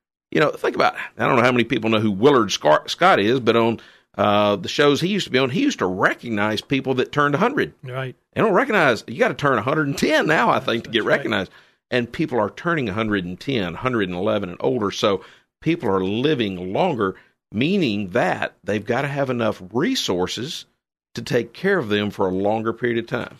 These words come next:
Speaker 2: They need to think twenty-five, thirty, thirty-five years
Speaker 1: At
Speaker 2: from
Speaker 1: least.
Speaker 2: today.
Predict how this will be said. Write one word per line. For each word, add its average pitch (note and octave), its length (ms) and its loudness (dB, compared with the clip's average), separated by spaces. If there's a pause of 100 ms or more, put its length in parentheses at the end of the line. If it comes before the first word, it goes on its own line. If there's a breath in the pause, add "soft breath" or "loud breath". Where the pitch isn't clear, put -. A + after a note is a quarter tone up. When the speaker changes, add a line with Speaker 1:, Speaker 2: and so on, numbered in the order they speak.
(120)
Speaker 2:
They G3 180 0
need C#4+ 180 -4
to F#3 80 -6
think - 440 -4
twenty-five, F3 720 -2
thirty, D#3+ 500 -2
thirty-five F3+ 960 -2
years D#3+ 380 -2
Speaker 1:
At B2 160 4
Speaker 2:
from - 80 -2
Speaker 1:
least. A#2+ 300 0
Speaker 2:
today. E3 160 -4